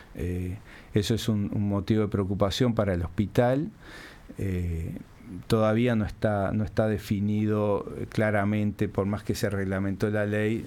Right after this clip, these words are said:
no está definido claramente, eh, cómo, cómo se va a, a, a llevar adelante esto. Y yo quiero, eh, eh, insistir en, en un concepto que lo hemos,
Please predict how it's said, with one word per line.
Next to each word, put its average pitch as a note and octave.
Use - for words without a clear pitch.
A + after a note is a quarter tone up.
no G#2+
está A2
definido G#2+
claramente, G#2+
eh, F2
cómo, G#2+
cómo A#2
se G#2
va G#2+
a, F#2
a, F#2+
a F2+
llevar G#2
adelante G#2+
esto. -
Y G#2+
yo C#3
quiero, D3
eh, -
eh, A2+
insistir B2
en, A#2+
en G#2+
un A2+
concepto A2+
que F#2+
lo G2+
hemos, A2